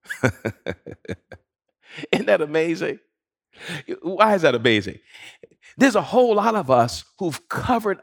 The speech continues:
up our innocence. And we're just longing for somebody who will see past the facade and who we really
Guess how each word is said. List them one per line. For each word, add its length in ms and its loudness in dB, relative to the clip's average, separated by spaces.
up 360 0
our 180 4
innocence. 920 -6
And 100 -8
we're 140 2
just 220 0
longing 680 0
for 140 -14
somebody 720 -2
who 100 -6
will 120 -2
see 380 -8
past 540 -4
the 60 -14
facade 640 -12
and 140 -2
who 380 -4
we 240 -4
really 480 0